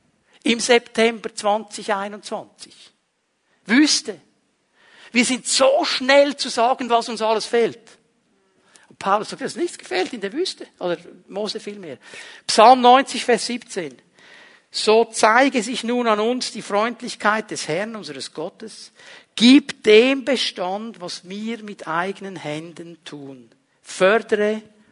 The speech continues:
unser Hände Arbeit.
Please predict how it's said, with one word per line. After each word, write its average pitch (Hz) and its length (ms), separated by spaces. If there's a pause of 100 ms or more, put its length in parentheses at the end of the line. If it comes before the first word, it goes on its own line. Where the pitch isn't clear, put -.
(240)
unser 170 500 (380)
Hände 139 560 (540)
Arbeit. - 340